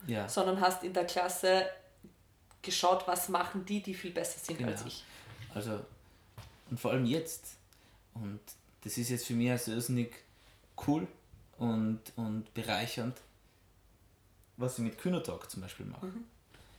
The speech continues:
Speaker 1: Ähm, weil ich mach
Speaker 2: Ja,
Speaker 1: das nicht,
Speaker 2: ja.
Speaker 1: um das, also ich mach das nicht, weil, weil ich Hörer haben möchte.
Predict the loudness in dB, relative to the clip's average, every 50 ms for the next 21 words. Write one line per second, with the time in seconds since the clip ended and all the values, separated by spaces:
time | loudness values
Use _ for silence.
0 | -20 -20 -20 -20 -20 -20 -20 -16 -14 -12 -12 -12 -12 -14 -14 -16 -20 -20 -20 -20
1 | -20 _ -20 -20 -20 _ -10 -4 0 2 4 4 6 6 4 4 4 2 2 2
2 | 2 2 2 2 0 -2 -6 -8 -10 -8 -2 0 2 2 2 2 0 -4 -8 -14
3 | -20 -20 -20 -20 -14 -6 -4 -4 -2 -2 0 0 2 2 2 0 0 -2 -2 -2
4 | -2 -4 -4 -6 -12 -12 -12 -10 -10 -12 -10 -8 -6 -6 -6 -6 -8 -10 -14 -18
5 | _ _ _ -20 -20 _ _ _ _ _ -20 -14 -12 -10 -10 -8 -10 -10 -10 -10
6 | -10 -10 -12 -12 -16 -20 -20 -20 -20 -20 -20 -20 -20 _ -20 -20 _ _ _ _
7 | _ -20 -8 -4 -2 -2 -2 -2 -2 -6 -8 -8 -8 -8 -8 -8 -8 -10 -12 -16
8 | -18